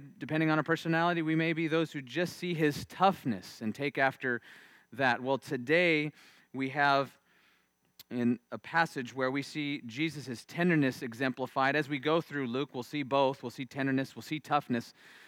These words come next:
But today is a passage that truly shows us the tenderness of Jesus towards his disciples, and I hope to bring that out of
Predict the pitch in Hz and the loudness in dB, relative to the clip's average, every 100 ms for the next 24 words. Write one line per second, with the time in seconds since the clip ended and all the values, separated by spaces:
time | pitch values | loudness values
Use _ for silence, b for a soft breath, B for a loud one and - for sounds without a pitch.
0 | b b b b - 131 143 139 180 180 | b b b b -8 -6 0 6 6 6
1 | 165 170 151 143 139 131 160 160 151 123 | 4 4 4 2 2 0 2 2 -2 -6
2 | 147 143 143 - - 202 214 190 151 - | 0 0 -2 -20 -6 2 4 4 2 2
3 | 180 170 147 - 139 - - - 240 254 | 2 2 -2 -6 -8 -8 -8 2 6 8
4 | 165 135 139 - 139 120 185 196 147 135 | 8 6 2 -2 -10 -4 -2 0 -2 -6
5 | - 160 165 139 143 131 - b b b | -2 2 2 2 -2 -2 -6 b b b
6 | b b b 139 139 - 170 170 113 113 | b b b -6 -4 4 4 4 0 -2
7 | 127 131 139 170 - b b b - 127 | 0 0 2 0 -2 b b b -10 -2
8 | 147 165 165 151 143 143 143 120 120 123 | 2 6 6 4 2 0 2 0 -2 -2
9 | 123 | -2